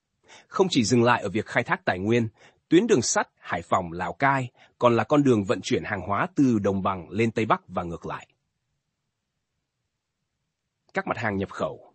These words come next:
sản phẩm công nghiệp từ chính quốc hay chính quyền thực dân sản xuất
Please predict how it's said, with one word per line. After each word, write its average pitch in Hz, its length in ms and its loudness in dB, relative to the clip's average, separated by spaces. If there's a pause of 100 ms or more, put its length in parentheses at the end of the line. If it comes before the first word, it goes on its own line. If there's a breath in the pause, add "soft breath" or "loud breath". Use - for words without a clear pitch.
(380)
sản 123 320 2
phẩm 95 160 0
công 143 220 4
nghiệp 123 220 4
từ 107 200 0
chính 123 260 0
quốc 208 220 2
hay 143 260 -2
chính 160 200 -2
quyền 127 280 2
thực 104 180 -8
dân 117 240 2
sản - 220 -6
xuất - 220 -4